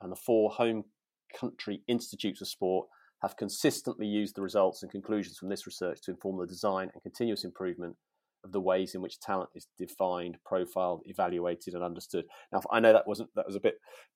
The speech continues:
boring me reading it out, but basically, yeah, across all those national governing bodies of sports, they're saying this, this has been used. So, and even with, um, with tennis,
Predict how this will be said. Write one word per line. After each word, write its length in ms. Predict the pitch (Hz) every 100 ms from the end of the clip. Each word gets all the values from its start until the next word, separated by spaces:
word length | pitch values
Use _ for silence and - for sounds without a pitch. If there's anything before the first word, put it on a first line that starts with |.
| -
boring 240 | 117 107
me 80 | 101
reading 280 | 107 98 92
it 80 |
out, 180 | 98 -
but 160 | 113 - _ _ -
basically, 560 | - 135 - 131 - 104
yeah, 280 | 113 120 98 -
across 540 | - - 131 - - - -
all 240 | 147 143
those 260 | 123 117 110
national 400 | 117 113 - 101
governing 320 | 110 101 95
bodies 320 | 104 107 92
of 80 | 87
sports, 400 | - 107 87 - - _ _ _ -
they're 60 |
saying 280 | - 110 101
this, 220 | 110 - -
this 160 | 113 -
has 160 | 113
been 200 | 95 113
used. 380 | 120 135 92 87
So, 240 | - 107 104
and 140 | 113 117
even 300 | 147 127 113
with, 240 | 110 107
um, 400 | 110 104 104 101 101 _ _ _ _ _
with 340 | 107 107 - -
tennis, 540 | - 156 95 - -